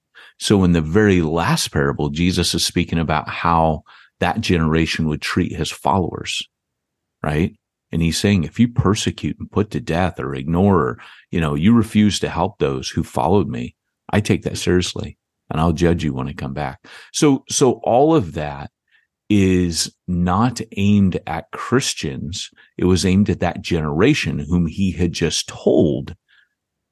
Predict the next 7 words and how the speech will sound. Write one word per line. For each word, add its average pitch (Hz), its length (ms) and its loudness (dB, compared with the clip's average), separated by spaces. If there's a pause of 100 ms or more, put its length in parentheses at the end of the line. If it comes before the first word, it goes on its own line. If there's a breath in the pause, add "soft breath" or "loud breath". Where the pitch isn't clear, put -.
(100)
about 80 320 -2
the 90 220 -2
end 85 380 0
of 80 160 -4
things 73 600 -6 (160)
to - 100 -8
come. - 420 -4